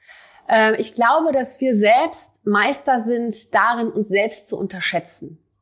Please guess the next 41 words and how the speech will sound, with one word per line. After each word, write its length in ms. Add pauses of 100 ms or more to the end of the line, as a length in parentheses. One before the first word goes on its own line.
(680)
Und 240
ich, 260 (220)
ne, 220 (260)
und 80
ich 180
glaub 280
wirklich, 460 (160)
ähm, 380
dass 260
da 260
auch 180
der 160
Mut 320
vielleicht 440
fehlt, 640 (320)
sich 260
einzugestehen, 1000
was 240
man 220 (120)
sehr 360
gut 200
kann 320 (560)
und 200
da 160
auch 100
drauf 320
zu 160
setzen, 400
weil 140
wir 120
uns 140
sehr 340
stark 420
auch 100
darauf 280
fokussieren, 580
was 180
wir 100
alles 260
nicht 380
können. 320